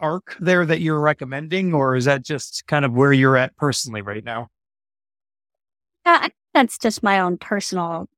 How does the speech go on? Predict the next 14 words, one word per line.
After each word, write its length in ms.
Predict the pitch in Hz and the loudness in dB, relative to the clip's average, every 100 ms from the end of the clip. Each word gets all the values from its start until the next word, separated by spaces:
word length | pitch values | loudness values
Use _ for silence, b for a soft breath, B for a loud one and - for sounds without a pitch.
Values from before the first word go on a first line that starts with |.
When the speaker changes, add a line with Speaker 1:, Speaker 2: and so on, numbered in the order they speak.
| _ | _
Speaker 2:
personal 460 | - 285 - 233 196 | -2 -2 2 2 2
journey. 560 | 175 185 180 165 170 - | 2 0 0 0 -4 -4
Uh, 460 | 175 180 170 170 - | -2 0 0 -2 -4
I 140 | 220 | -4
think 260 | - 294 294 | 0 0 2
that, 420 | 226 196 185 190 - _ _ _ _ _ _ _ - | 2 2 2 -2 -8 _ _ _ _ _ _ _ -2
you 120 | 208 | 0
know, 180 | 190 190 | 2 2
what 200 | 185 190 | 2 2
I 120 | 202 | 0
have 180 | 196 190 | -4 -8
found 420 | - 180 180 175 | -8 -6 -6 -6
is 160 | 170 | -8
that, 420 | - 170 165 165 | -4 -2 0 -2